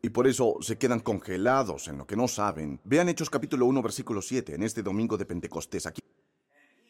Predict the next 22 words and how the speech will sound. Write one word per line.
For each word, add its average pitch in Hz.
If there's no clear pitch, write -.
el 95
Jesús, 107
E 175
mayúscula, 104
es 139
el 104
gran 120
sujeto, 117
el 76
gran 110
jefe, 76
es -
el 107
chef 131
en 143
la -
parte 104
de 95
atrás 107
de 104
la 92
cocina 120